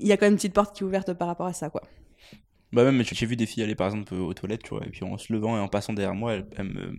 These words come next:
Speaker 2: elles me passaient le, la main, oups, passaient la main, du coup, sur l'épaule, tu vois. À ce moment-là, bah, tu peux
Speaker 1: Oui,
Speaker 2: savoir
Speaker 1: exactement.
Speaker 2: que, oh, tu es bon. C'est bon, porte game on.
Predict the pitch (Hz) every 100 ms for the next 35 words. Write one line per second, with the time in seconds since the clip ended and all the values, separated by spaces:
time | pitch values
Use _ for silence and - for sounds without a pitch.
0 | 101 95 - 107 120 107 101 101 104 107
1 | - - 131 - - - _ - 107 113
2 | 104 110 101 117 90 101 113 95 - -
3 | - 95 110 101 95 - 190 185 180 170
4 | 170 151 151 - 92 - - 175 - -
5 | _ - 101 98 _ 104 - - 110 110
6 | - 104